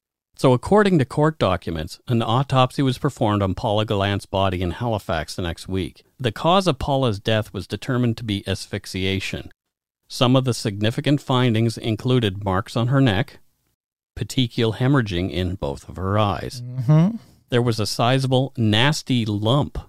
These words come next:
Speaker 1: and bruise on the back of her head.
Speaker 2: Okay.
Speaker 1: There were no signs of defensive wounds. The evidence pointed to someone striking Paula from behind, then manually strangling her until she died.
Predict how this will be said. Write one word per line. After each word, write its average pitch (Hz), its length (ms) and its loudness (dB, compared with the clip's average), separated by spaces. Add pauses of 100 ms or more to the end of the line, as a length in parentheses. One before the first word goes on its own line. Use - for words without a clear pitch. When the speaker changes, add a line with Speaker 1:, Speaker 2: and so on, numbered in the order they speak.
(120)
Speaker 1:
and 95 240 0
bruise 110 460 0
on 95 100 -2
the 90 80 -2
back 90 300 -2
of 82 80 -8
her 85 120 -4
head. 101 460 -2 (500)
Speaker 2:
Okay. 120 600 -4
Speaker 1:
There 110 100 0
were 110 140 0
no 135 240 4
signs 147 440 4
of 123 120 -2
defensive 123 520 -2
wounds. - 440 -10 (400)
The 123 160 0
evidence 170 460 4
pointed 110 380 0
to - 80 -6
someone 113 340 0
striking 120 640 0
Paula 117 340 0
from 104 260 -2
behind, 95 580 0
then 107 360 0
manually 107 560 0
strangling 98 680 -4
her 78 180 -8
until 78 320 -6
she - 160 -14
died. 76 480 -6